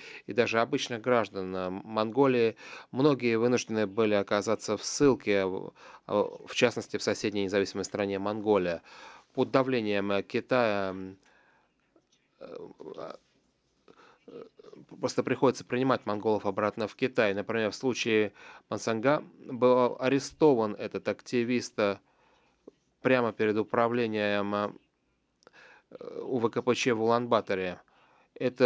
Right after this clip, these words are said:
н-, не только нарушает суверенитет Монголии, но также нарушает международное право. Господин Бацанга и его семья были депортированы в Китай и заключены под стражу. Господин Далибатор и господин Чунгур также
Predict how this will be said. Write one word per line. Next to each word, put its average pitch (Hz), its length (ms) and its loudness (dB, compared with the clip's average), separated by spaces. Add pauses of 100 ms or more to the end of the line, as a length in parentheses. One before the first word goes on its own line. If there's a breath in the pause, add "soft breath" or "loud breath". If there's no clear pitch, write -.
н-, 110 380 -4
не 127 160 -6
только - 220 2
нарушает 117 460 2
суверенитет 110 580 0
Монголии, 110 520 0
но 92 120 -10
также 95 260 -6
нарушает 104 500 0
международное 104 540 -2
право. 95 240 0
Господин 107 420 -4
Бацанга 110 640 -2
и 117 100 -6
его 104 200 0
семья 123 540 -2 (800 soft breath)
были 110 640 0 (240)
депортированы 113 1080 0
в - 80 -20
Китай 117 440 2
и 107 140 -6
заключены 107 480 -4
под 113 200 0
стражу. 98 560 -2
Господин 107 380 -2
Далибатор 113 580 2
и - 20 -6
господин 110 380 -4
Чунгур 127 480 2
также 95 520 -2